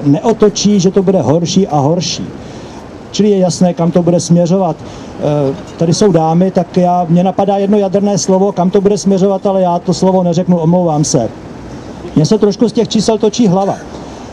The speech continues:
Ještě přidám jednu informaci. Eh, Evropská centrální banka za poslední měsíce doslova natiskla, natiskla prostě, oni zapnou rotačku a natisknou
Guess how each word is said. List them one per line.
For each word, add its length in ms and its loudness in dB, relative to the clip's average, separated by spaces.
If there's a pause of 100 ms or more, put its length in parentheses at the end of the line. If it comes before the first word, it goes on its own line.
(140)
Ještě 200 2
přidám 320 2
jednu 220 2
informaci. 680 0
Eh, 480 -2
Evropská 460 0
centrální 500 0
banka 320 2
za 140 2
poslední 460 0
měsíce 460 0
doslova 380 0
natiskla, 640 0
natiskla 580 0
prostě, 300 -2
oni 180 2
zapnou 300 0
rotačku 420 0
a 40 -2
natisknou 580 0